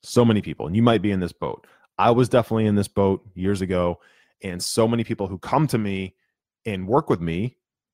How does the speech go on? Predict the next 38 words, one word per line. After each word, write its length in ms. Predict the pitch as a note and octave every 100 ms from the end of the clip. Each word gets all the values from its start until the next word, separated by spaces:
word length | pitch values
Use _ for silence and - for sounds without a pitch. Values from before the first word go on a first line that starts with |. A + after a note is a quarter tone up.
| _
or 180 | - C3
just 200 | A#2 -
come 180 | A2+ A2
to 80 | A2
me 220 | G#2+ G#2+
and, 260 | F#2 F2 E2+ _ _
you 80 | -
know, 60 | D#2+
have 120 | F2+
conversation 500 | G#2 G2 - C3 G#2
with 100 | F#2
me, 160 | F#2 - _ _
are 160 | G2+ G#2
in 80 | G2
the 80 |
same 320 | F#2 - G2+ F#2+
situation. 640 | F2 F2+ E2 C#2+ - - _
So 220 | - F2+
I 60 | E2
totally 460 | - G#2+ A2 G#2
get 180 | F2 D2
it. 100 | - _ _ _ _
And 160 | G2+ G2
the 80 | E2+
reason 360 | A#2+ D3 A#2
this 140 | G#2 -
happens 420 | G2 F#2 G2 F#2
is 100 | F2
because 920 | - - - F3 D#3 F2 F#2+ C3 - - _ _ _ _ _
there's, 520 | E2+ G2+ F#2+ F#2+ F#2 -
uh, 220 | F#2 E2
basically 460 | D#2 A2 - G#2
a 60 | E2
lack 340 | E2+ F2+ F2+
of 120 | E2+ D#2
education, 720 | D#2 E2 F#2+ F2 - D2 -
and 140 | E2
then 320 | D#2+ D#2 D#2